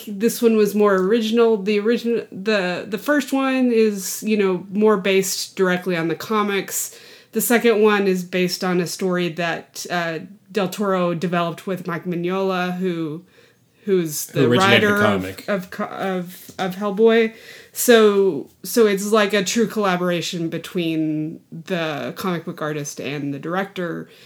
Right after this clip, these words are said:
Speaker 1: in writing the story, and, and, and they got to sort of explore things that they were passionate about at the time and not be tied to the, like, canon of this,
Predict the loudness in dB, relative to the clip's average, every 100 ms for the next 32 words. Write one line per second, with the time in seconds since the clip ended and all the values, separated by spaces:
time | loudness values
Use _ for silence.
0 | _ -2 0 2 0 0 0 -2 -4 0
1 | 2 4 2 2 0 -2 -4 -4 -6 -12
2 | -20 -20 -6 -4 -2 -4 -8 -14 _ _
3 | -4 -2 0 0 -2 -2 -6 -4 -2 0
4 | 0 -2 -6 -6 -6 -6 -8 -2 0 2
5 | 0 0 -2 -4 -12 -16 _ 0 2 2
6 | 0 -4 -2 0 0 0 0 0 0 0
7 | 2 2 2 2 2 0 -2 -8 -4 -2
8 | 2 2 2 0 -2 0 -2 -2 -4 -4
9 | -4 -2 -4 -8 -10 -4 -2 -2 -6 -4
10 | -6 -10 -6 -4 -2 -2 -2 -4 -8 -16
11 | -20 -20 _ -6 -6 -6 -10 -4 -2 -2
12 | -2 -4 -8